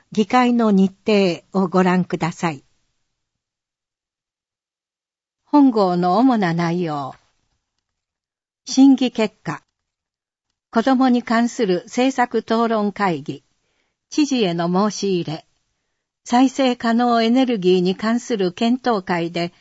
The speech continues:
検討を進めています。一般質問。用語解説。二千二十三年あなたが選ぶ三重県議会の活動ベストテン発表。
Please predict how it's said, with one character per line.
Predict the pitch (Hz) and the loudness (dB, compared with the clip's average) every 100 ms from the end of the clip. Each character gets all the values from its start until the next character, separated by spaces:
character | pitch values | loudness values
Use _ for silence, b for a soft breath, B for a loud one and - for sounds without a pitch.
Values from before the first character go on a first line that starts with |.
| b b | b b
検 | - 247 262 | 0 2 2
討 | 262 220 214 | 0 -2 -2
を | |
進 | - - 190 | -6 -6 -4
め | 175 | -4
て | 208 | -4
い | 170 | -4
ま | 156 160 | -6 -10
す。 | - - _ _ _ _ _ _ _ _ _ _ - | -14 -20 _ _ _ _ _ _ _ _ _ _ -6
一 | 226 _ - | -6 _ 0
般 | 269 254 | 2 0
質 | - - | -4 -6
問。 | 175 156 143 - _ _ _ - | -6 -6 -10 -16 _ _ _ -2
用 | 233 262 | 2 2
語 | 247 226 | 0 -2
解 | 233 196 | -2 -4
説。 | 170 165 - 151 - _ _ _ _ - | -4 -8 -10 -14 -14 _ _ _ _ -2
二 | 220 | 0
千 | 285 277 202 | 2 2 2
二 | 233 | 0
十 | 196 180 | 0 -2
三 | 170 190 202 208 | -2 -2 -2 0
年 | 190 180 185 b b | -2 -2 -6 b b
あ | 196 | -2
な | 220 240 | 2 2
た | - 214 | 0 -2
が | 180 | 0
選 | 170 190 196 208 | 0 0 0 -2
ぶ | 175 180 b b b - | -2 -4 b b b 0
三 | 214 262 | 4 4
重 | 262 | 2
県 | 277 262 | 0 0
議 | 247 254 | 0 -4
会 | 233 175 175 | -2 -2 -2
の | 180 180 - | -2 -4 -4
活 | 226 226 254 | -4 -4 -2
動 | 233 226 | 0 0
ベ | 185 202 | 0 -4
ス | - | -4
ト | - 240 | -6 -6
テ | - 240 | -2 -2
ン | 175 160 _ - | -2 -8 _ -8
発 | 180 - - | -8 -8 -4
表。 | 190 160 139 | -4 -4 -8